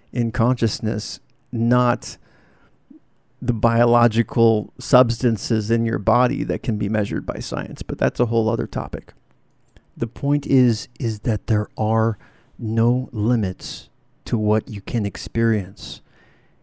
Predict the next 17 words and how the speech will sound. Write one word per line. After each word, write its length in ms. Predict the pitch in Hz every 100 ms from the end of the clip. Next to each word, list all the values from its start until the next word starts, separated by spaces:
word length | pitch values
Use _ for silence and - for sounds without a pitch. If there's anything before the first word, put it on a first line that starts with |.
| _
and 180 | 120 117
you're 100 | 110
never 540 | 107 110 123 139 139 127
going 500 | 123 117 113 117 113
to 220 | - 117
achieve 520 | 104 - 123 113 104
the 160 | - -
ultimate 640 | 104 101 98 98 92 - _ _ _ _ _ _ _ _ -
if 240 | 123 -
you 240 | 117 117 101 - -
<laughs> 240 | - -
do 200 | 110 -
not 320 | 147 127 120 -
allow 640 | 120 120 117 127 120 107 - - - -
for 160 | 135
the 120 | 120 120
possibility 1080 | - 120 123 - 107 113 147 147 117 151